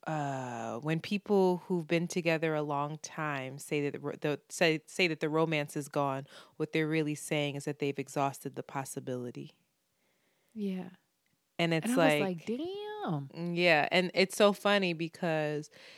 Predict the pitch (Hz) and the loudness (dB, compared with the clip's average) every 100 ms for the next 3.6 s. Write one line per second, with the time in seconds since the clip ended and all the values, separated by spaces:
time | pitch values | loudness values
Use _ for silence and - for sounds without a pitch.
0 | - - 202 - 190 - 202 175 - - | -20 2 4 6 2 6 6 6 -2 -14
1 | 165 180 226 233 208 202 202 190 - 160 | 0 4 4 4 2 2 2 -2 0 0
2 | - - 180 180 185 175 170 165 160 160 | 0 0 2 2 0 0 0 -2 -4 -8
3 | - 170 160 156 151 147 | -4 -2 -2 -2 -4 -8